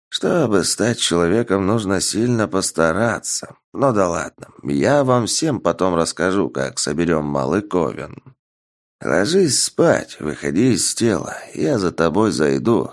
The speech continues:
Только будь готов к тому, что то, что ты увидишь, тебе может не понравиться». «Нашёл чем напугать»,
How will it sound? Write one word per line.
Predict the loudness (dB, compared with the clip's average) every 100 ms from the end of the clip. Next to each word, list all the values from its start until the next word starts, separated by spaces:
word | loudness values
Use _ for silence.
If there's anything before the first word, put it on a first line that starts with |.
| -12 -2
Только | 0 2 2
будь | 4 4 4
готов | 2 2 2 0 -2
к |
тому, | -2 0 2 0 -2 -6
что | -8 -6 -6
то, | -2 0 0
что | -4 -6
ты | 0
увидишь, | 2 2 2 2 0 -8 -12
тебе | -4 0 2 2
может | 2 0 0 -4 -6
не | -8
понравиться». | -4 -2 2 2 0 -4 -8 -10 -10 -14 -18 _ _ _ _ _ _ _ _ _
«Нашёл | 0 0 0 2 2 0
чем | 0 0 0
напугать», | -2 -2 2 2 2 -2